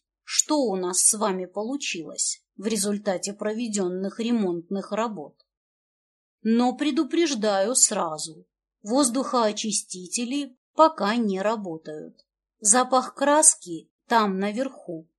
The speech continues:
ощущается сильнее». И сам подал пример. На костылях почапал к лестнице, ведущей на верхний балкон. Хоть и вечер уже,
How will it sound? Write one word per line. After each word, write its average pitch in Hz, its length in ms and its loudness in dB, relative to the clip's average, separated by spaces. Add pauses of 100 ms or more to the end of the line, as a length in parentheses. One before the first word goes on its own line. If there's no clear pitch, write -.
(220)
ощущается 180 960 -2
сильнее». 185 800 -2 (800)
И 302 260 4
сам 202 540 4
подал 190 440 2
пример. 196 640 -4 (380)
На 233 140 0
костылях 208 840 -4
почапал 262 640 0
к 247 100 -10
лестнице, 170 800 -4 (220)
ведущей 220 880 -4
на 240 200 0
верхний 180 520 -8
балкон. 170 640 -6 (840)
Хоть 320 380 2
и 269 120 4
вечер 196 480 -2
уже, 240 460 0